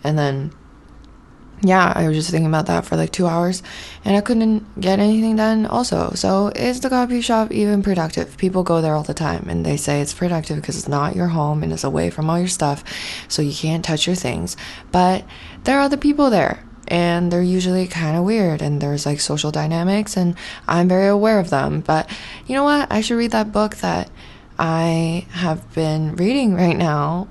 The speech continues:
Well, I should finish that book where it says, like, "Don't take things personally,"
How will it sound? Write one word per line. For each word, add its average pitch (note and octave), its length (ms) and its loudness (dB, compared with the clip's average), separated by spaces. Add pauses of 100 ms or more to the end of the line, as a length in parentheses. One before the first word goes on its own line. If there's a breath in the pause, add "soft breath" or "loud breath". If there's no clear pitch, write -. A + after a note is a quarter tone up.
Well, E3+ 340 2
I F3 100 0
should E3+ 280 -4
finish F#3+ 340 -2
that F3 160 0
book D3+ 300 -4
where D#3 360 -2
it D#3 120 -6
says, D3 500 -2
like, D3 220 -4
"Don't D3 240 -2
take D3 180 -2
things D3 220 -6
personally," D#3+ 600 -4